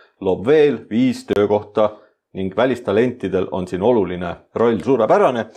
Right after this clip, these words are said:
ainult et, äh, ei ole vist eriline saladus, et kus me neid, äh, välistöölisi kõige rohkem näeme.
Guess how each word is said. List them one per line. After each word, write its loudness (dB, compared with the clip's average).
ainult -2
et, -4
äh, 2
ei 2
ole 4
vist -4
eriline 0
saladus, 2
et -8
kus -4
me -6
neid, -4
äh, 0
välistöölisi 0
kõige 0
rohkem -4
näeme. -2